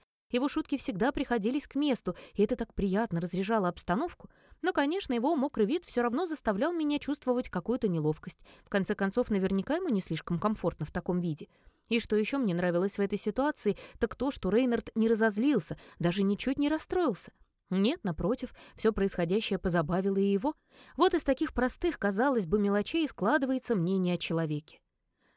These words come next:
«Думаю, пора возвращаться», — мягко произнесла я, протягивая девочке руку.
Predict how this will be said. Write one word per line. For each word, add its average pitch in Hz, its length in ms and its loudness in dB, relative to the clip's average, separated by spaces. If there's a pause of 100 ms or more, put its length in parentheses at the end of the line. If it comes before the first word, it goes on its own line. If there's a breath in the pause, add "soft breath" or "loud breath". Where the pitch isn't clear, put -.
(120)
«Думаю, 269 320 2
пора 190 200 2
возвращаться», — 269 720 -2 (260 soft breath)
мягко 190 280 0
произнесла 170 500 -2
я, 254 180 2
протягивая 190 540 -2
девочке 185 440 0
руку. 165 300 -4